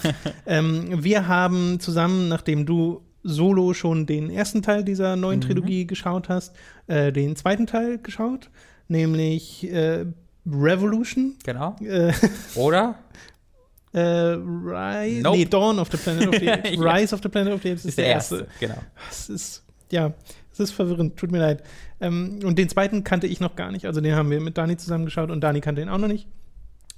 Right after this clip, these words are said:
Speaker 2: Und du meintest, du hast den schon mal so nebenbei geguckt.
Speaker 1: Genau, ich habe den geguckt, ohne irgendwas vom ersten Teil noch in Erinnerung zu haben oder nachzugucken, äh, und,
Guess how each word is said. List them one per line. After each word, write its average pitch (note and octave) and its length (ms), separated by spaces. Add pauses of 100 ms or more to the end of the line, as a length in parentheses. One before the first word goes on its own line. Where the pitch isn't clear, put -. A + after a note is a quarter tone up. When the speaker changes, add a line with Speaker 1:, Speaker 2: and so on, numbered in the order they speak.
(140)
Speaker 2:
Und D#3+ 680 (840)
du F3 760
meintest, E3 360
du E3 40
hast E3+ 140
den E3 80
schon D#3+ 100
mal D#3 80
so C#3+ 80
nebenbei C#3+ 500
geguckt. E3+ 560
Speaker 1:
Genau, B2 300
ich A2+ 120
habe C3 160
den C3+ 120
geguckt, C3 320
ohne C3 240
irgendwas B2+ 280
vom - 100
ersten C#3 280
Teil D3 200
noch C#3+ 200
in - 60 (160)
Erinnerung C3+ 220
zu C3+ 160
haben B2+ 260
oder B2+ 380
nachzugucken, D3 800
äh, A#2+ 240
und, A#2+ 360